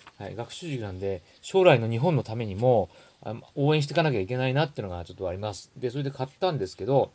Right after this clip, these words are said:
で、売り上げは、えー、まあ、ずっと同じですね。あの、子供の数なんでそう簡単には増えませんので、うん。で、学費を上げない限りは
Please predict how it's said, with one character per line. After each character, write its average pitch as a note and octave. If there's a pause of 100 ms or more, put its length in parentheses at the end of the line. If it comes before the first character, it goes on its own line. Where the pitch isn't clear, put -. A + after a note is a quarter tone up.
(420)
で、 C#3
売 E3
り G#3+
上 A3+
げ A3
は、 E3 (400)
え B2
ー、 -
ま C3+
あ、 G2
ず A2+
っ -
と A2+
同 A2+
じ G#2
で G2
す F#2+
ね。 C#3+ (220)
あ G2+
の、 G2+
子 A#2+
供 C#3+
の D#3+
数 E3+
な G#2+
ん F2+
で F2+
そ A2
う A#2+
簡 C#3+
単 C#3
に A#2+
は G2+
増 B2
え D3
ま D3
せ C#3+
ん G2+
の E2+
で、 G#2 (540)
う -
ん。 G2 (180)
で、 B2+
学 C3+
費 E3
を D3+
上 C#3+
げ D#3
な D#3+
い D#3
限 D3+
り G2
は E2+